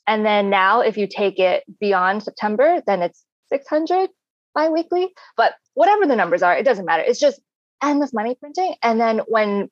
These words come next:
people on Twitter were tweeting at Trudeau and saying, like,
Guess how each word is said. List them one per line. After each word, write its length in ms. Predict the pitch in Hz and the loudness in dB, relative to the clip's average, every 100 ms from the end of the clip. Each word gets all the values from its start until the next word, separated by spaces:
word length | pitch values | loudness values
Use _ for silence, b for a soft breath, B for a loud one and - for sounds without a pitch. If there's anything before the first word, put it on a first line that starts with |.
| _ | _
people 260 | 247 233 226 | -6 -2 0
on 140 | 190 | 0
Twitter 360 | 196 247 262 202 | 0 0 2 2
were 400 | 180 185 175 170 _ _ _ - | 2 2 2 -2 _ _ _ -4
tweeting 200 | 214 208 | -4 -2
at 120 | 196 - | -4 -2
Trudeau 320 | 202 190 254 | 2 4 4
and 120 | 202 | 2
saying, 240 | 180 180 | -2 -2
like, 240 | 170 165 | -2 -4